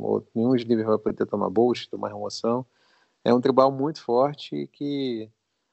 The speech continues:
nas mãos de um jogador qualificado,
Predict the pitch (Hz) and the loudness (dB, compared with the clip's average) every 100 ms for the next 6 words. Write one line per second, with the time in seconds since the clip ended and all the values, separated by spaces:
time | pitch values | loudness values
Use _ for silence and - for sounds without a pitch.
0 | _ _ - - 127 127 117 117 123 127 | _ _ -20 -10 -2 0 0 -2 -2 -2
1 | 120 123 113 107 117 117 110 110 - 117 | -6 -8 -8 -6 -2 -2 -2 -6 -2 -4
2 | 120 - 110 123 131 | -4 -4 0 0 -2